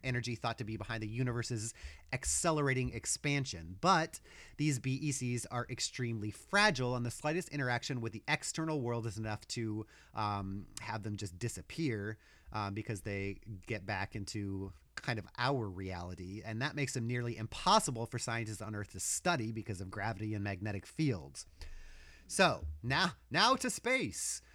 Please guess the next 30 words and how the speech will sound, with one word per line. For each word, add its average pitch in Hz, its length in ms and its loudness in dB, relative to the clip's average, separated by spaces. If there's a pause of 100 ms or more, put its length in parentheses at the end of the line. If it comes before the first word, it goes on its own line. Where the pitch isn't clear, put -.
(320)
On 127 180 0
Thursday, 143 720 2
a 147 60 0
team 160 240 0
of 147 80 2
nasa 156 320 2
scientists 135 480 2
unveiled 143 420 2
the 117 80 0
first - 440 0
results 131 420 2
of 123 80 -4
experiments 113 640 -2
from 110 160 -4
the, 104 60 -4
uh, 104 440 -2
I 123 160 6
S 117 180 2
S 131 120 2
space 175 260 2
station, 143 500 0 (720)
where 127 180 0
particles 196 500 4
can 165 120 2
be 147 100 2
manipulated 120 640 0
free 151 380 0
from 165 280 -2
earthly 123 320 0
constraints. - 1080 -2